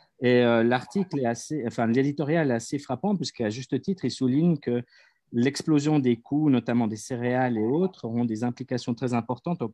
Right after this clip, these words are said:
pour l'aide humanitaire, pour le Yémen et l'Afghanistan et autres. Donc, je crois qu'on doit être très clair là-dessus et trouver une manière de, de formuler des revendications, euh, intelligentes à ce propos.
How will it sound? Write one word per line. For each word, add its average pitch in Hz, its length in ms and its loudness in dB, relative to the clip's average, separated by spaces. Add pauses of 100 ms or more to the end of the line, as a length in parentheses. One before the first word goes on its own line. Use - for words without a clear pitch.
(200)
pour 123 140 -6
l'aide 135 200 0
humanitaire, 135 680 2 (160)
pour 120 100 -4
le 110 100 2
Yémen 135 300 4
et 123 60 4
l'Afghanistan 123 640 -2
et 127 40 0
autres. 120 160 -2
Donc, 113 140 -6
je - 60 -18
crois 160 140 -4
qu'on 139 140 -2
doit 117 120 0
être 104 80 -6
très - 160 -10
clair 147 260 -4
là-dessus 156 460 -2 (640)
et 120 120 -2
trouver 139 280 4
une 147 80 8
manière 139 380 4
de, 117 220 2
de 117 100 -4
formuler 135 320 -2
des 127 80 0
revendications, 120 880 -2
euh, 104 180 -2 (220)
intelligentes 127 680 0
à 117 80 -4
ce - 80 -12
propos. 131 520 -2